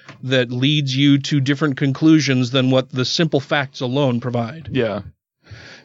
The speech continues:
Speaker 2: Like
Speaker 1: And of
Speaker 2: when
Speaker 1: course,
Speaker 2: they
Speaker 1: I
Speaker 2: s-
Speaker 1: watch out for that on the left too, and I see that way too often.
Speaker 2: Like when they say, "Our car, our economy is doing phenomenal." It's like, the stock market's doing good,
Speaker 1: Mm.
Speaker 2: but we've also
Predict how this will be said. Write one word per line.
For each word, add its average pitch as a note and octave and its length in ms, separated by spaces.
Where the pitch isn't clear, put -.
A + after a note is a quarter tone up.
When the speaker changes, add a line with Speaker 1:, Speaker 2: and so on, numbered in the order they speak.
Speaker 2:
Like B2+ 180
Speaker 1:
And G#3 80
of G3 40
Speaker 2:
when - 80
Speaker 1:
course, F#3 120
Speaker 2:
they G3+ 60
Speaker 1:
I - 20
Speaker 2:
s- F3 60
Speaker 1:
watch E3 200
out D#3 140
for D3 120
that C#3 120
on C3+ 100
the B2+ 60
left B2 260
too, A#2+ 240
and B2+ 140
I B2 80
see C3+ 200
that A#2+ 180
way A2+ 120
too A#2 180
often. A2+ 360
Speaker 2:
Like C#3 320
when D3 160
they C3 100
say, C3 340
"Our F3+ 180
car, G3+ 340
our D3+ 240
economy F#3 480
is C3+ 160
doing E3 300
phenomenal." C#3+ 720
It's G#2+ 100
like, G2+ 160
the - 180
stock G3+ 380
market's B2 380
doing G#2+ 320
good, F#2 340
Speaker 1:
Mm. C3 180
Speaker 2:
but A#2+ 120
we've C3 180
also C#3 580